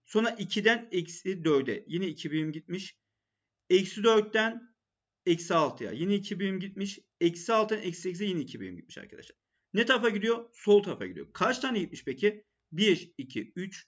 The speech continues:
dört. Yani arkadaşlar dört tane eksi iki gitmiş. Dört tane eksi iki. Neden eksi iki? Çünkü sol tarafa gidiyor.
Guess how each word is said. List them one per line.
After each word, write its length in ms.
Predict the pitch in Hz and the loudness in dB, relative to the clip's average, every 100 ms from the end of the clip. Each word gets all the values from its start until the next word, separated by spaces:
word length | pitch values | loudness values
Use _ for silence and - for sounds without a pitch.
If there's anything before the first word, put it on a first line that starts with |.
| - | -4
dört. 240 | 117 - _ _ _ - | -4 -6 _ _ _ -2
Yani 240 | 180 226 | 2 4
arkadaşlar 720 | 208 170 160 139 151 165 190 _ _ _ 147 127 | 2 -2 -4 -4 -2 -2 -4 _ _ _ -20 0
dört 320 | 185 226 226 | 4 4 2
tane 580 | 226 214 208 214 214 214 _ _ _ _ _ - | 2 2 4 2 0 -8 _ _ _ _ _ 0
eksi 420 | 165 165 - - 156 | 2 2 -4 -8 -8
iki 200 | 160 131 | -6 -10
gitmiş. 500 | - - - - _ _ _ _ _ _ _ _ _ _ _ _ _ 139 120 | -10 -14 -16 -16 _ _ _ _ _ _ _ _ _ _ _ _ _ -14 -2
Dört 300 | 143 190 190 | 0 0 -2
tane 560 | 202 196 190 202 - _ _ | 0 0 -2 -6 -12 _ _
eksi 320 | 151 135 - 117 | -6 -6 -8 -10
iki. 180 | 113 | -6
Neden 220 | 139 170 226 | -2 0 0
eksi 280 | 208 - | -2 -6
iki? 160 | 196 233 | -8 -8
Çünkü 240 | - 190 | -6 -8
sol 280 | - 202 190 | -2 -2 -2
tarafa 260 | 175 117 104 | -4 -6 -8
gidiyor. 320 | 98 117 | -6 -6